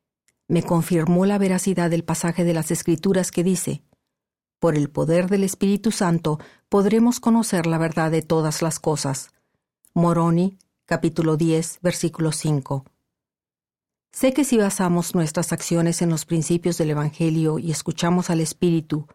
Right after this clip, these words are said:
siempre podemos ser felices con nuestras decisiones.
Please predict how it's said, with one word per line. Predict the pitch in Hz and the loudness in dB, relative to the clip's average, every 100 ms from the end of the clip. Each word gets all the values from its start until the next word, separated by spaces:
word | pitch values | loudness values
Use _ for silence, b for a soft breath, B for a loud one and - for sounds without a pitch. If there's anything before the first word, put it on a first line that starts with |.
| _ _ _ _ - | _ _ _ _ -6
siempre | - 247 247 262 262 | 2 4 4 2 0
podemos | 185 175 160 165 | 0 2 2 0
ser | - 165 | 0 -2
felices | 160 165 165 151 156 | 0 0 0 -2 -4
con | - 156 | -2 -2
nuestras | 143 - 151 | -2 -2 -2
decisiones. | 151 175 - 156 143 139 - - | -2 -4 -4 -2 -2 -2 -6 -14